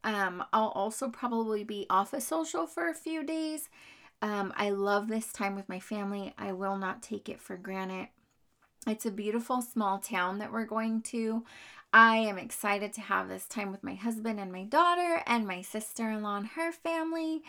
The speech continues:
It's really just gonna mean the most. And March this year is a freaking domino effect of so many things to do. I mean, from birthdays to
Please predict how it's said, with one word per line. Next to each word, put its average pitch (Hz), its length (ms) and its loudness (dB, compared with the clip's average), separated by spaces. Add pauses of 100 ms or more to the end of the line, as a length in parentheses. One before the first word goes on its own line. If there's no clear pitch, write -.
(420)
It's 285 240 -2
really 349 300 4
just 320 260 -2
gonna 240 220 0
mean 214 240 0
the 202 80 -2
most. 190 540 -2 (120)
And 196 320 -4
March 214 460 0
this - 320 -6
year 294 420 0
is 196 400 -2 (140)
a 196 60 0
freaking 220 680 -4
domino 214 480 0
effect 196 520 -4 (200)
of 190 420 2 (480)
so 349 340 2
many 240 240 0
things 190 380 -4
to - 140 -12
do. 196 480 2
I 202 120 -2
mean, 196 300 -4
from 180 340 -6
birthdays 220 1080 0
to 185 840 2